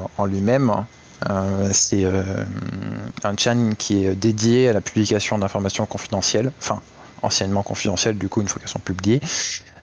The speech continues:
Euh, et, euh, par rapport à ça, euh, bah, du coup ils ont publié, euh, vingt-deux ou vingt-trois gigas, je veux pas dire de bêtises, c'est quelque chose comme ça.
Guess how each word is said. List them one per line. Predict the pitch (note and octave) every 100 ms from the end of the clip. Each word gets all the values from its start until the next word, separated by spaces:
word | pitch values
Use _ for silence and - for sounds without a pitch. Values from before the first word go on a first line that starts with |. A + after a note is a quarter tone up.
| - G#2+
Euh, | G#2+ G#2+ G#2+ G#2+ G#2 G#2 G#2
et, | G#2+ G#2
euh, | G2+ G2+
par | - A2
rapport | G#2 - F#2+
à | F#2+
ça, | - A#2 B2+ C3+ - - - - - - - -
euh, | F#2+ F#2 F#2 F#2 - A#1 A#1
bah, | -
du | -
coup | - -
ils | A#2 F#2+
ont | F#2+
publié, | F#2 - F2+ F#2 F#2+
euh, | F#2+
vingt-deux | F2+ F#2+ F#2+ - G2 F#2+ - - G2
ou | F#2+
vingt-trois | F#2+ F#2+ - - -
gigas, | F#2 G2 G2 G2+
je |
veux | G2
pas | F#2
dire | F2+ F2+
de |
bêtises, | F#2 - G#2 -
c'est |
quelque | - -
chose | -
comme | - F#2+
ça. | - G2+